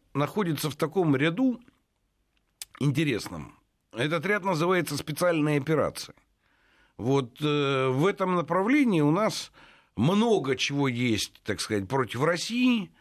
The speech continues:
начиная, я уже говорил об этом в первом часе, там, от Боинга, Скрипалей, вот теперь Навального. Для меня это все один ряд спецопераций.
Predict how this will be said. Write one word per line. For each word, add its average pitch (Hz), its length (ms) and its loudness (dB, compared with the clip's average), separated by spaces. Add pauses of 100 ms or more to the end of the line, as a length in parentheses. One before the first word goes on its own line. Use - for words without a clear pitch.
(220)
начиная, 131 600 0
я 120 140 2
уже 123 160 -2
говорил 120 320 2
об 98 120 0
этом 90 220 -2
в 87 40 -12
первом 101 260 0
часе, 82 320 -4
там, 76 300 -6
от 85 140 -6
Боинга, 135 600 0
Скрипалей, 120 800 -2 (280)
вот 98 180 -4
теперь 117 260 -6
Навального. 123 580 0
Для 123 140 0
меня 214 220 0
это 175 180 -4
все 208 240 0
один 156 280 -2
ряд 151 260 -2
спецопераций. 123 920 -4